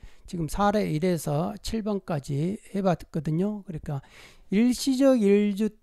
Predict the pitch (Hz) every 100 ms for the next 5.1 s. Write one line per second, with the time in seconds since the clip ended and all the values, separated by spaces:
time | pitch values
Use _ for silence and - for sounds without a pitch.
0 | - 202 196 - 226 220 175 165 139 110
1 | _ - _ - 202 233 220 240 - -
2 | 226 - _ _ - 214 220 - 175 139
3 | 175 - - 165 175 - 160 151 196 202
4 | - - - - - 165 226 233 214 226